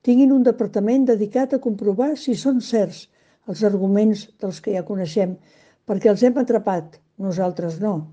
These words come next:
quasi mai, en una mentida que fan pública sense amagar-ne res, i de passada explicar als partits que fan d'aquestes troles i mentides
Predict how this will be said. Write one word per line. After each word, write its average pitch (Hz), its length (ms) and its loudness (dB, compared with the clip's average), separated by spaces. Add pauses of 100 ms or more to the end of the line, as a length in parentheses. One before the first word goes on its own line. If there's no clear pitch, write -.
(100)
quasi 170 300 -10
mai, 160 400 -6 (760)
en 214 140 4
una 226 160 4
mentida 214 560 2
que 185 140 -4
fan 214 220 0
pública 196 500 0 (400)
sense 214 340 -2
amagar-ne 185 540 -2
res, 185 320 2 (680)
i 233 100 0
de 233 100 6
passada 180 560 0
explicar 214 480 2
als 175 240 -2
partits 190 540 -4 (320)
que - 180 -12
fan 214 160 0
d'aquestes 202 540 0
troles 185 420 0
i 214 80 0
mentides 175 560 -2